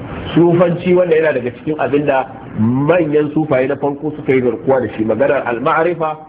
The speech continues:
wal mahabba. To kaga bai yiwa ka shiga sufanci kuma ka kai inkarin al-mahabba.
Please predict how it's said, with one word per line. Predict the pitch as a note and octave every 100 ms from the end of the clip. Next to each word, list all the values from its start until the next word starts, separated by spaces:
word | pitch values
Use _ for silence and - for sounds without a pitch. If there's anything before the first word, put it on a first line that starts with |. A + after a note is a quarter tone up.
| -
wal | A2+ D3
mahabba. | C3+ A2 A2 F#2 - - - - - -
To | A2+
kaga | F3 F3+
bai | G3
yiwa | F3+ E3+ F3
ka | D#3
shiga | C3+ D3+
sufanci | D#3 E3 E3+ - E3
kuma | F3+ F3+
ka | C#3+ -
kai | C#3 F3
inkarin | D3 C#3+ E3 E3 B2
al-mahabba. | A#2 A2 B2 G#2+ F#2+